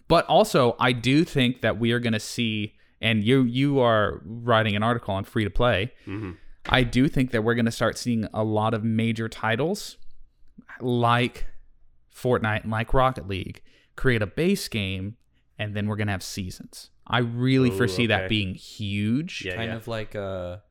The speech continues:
Speaker 3: Six Siege.
Speaker 1: Yeah, but the hardest thing in the world is to, and the hardest thing for developers to do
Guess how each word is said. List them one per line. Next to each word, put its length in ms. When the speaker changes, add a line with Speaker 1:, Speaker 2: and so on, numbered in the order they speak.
Speaker 3:
Six 360
Siege. 500
Speaker 1:
Yeah, 400
but 260
the 80
hardest 580
thing 140
in 80
the 80
world 560
is 240
to, 560
and 180
the 80
hardest 300
thing 160
for 140
developers 520
to 100
do 400